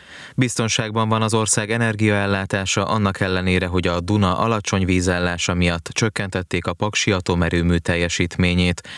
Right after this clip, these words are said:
tájékoztatott a gazdasági és energetikai miniszter.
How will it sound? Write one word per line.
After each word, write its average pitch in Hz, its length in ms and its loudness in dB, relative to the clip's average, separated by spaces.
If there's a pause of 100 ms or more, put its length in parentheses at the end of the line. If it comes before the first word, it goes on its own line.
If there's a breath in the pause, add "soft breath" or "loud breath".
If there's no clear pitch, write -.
(320 loud breath)
tájékoztatott 98 760 -4
a 87 100 0
gazdasági 98 640 0
és 85 200 2
energetikai 85 760 0
miniszter. 82 640 0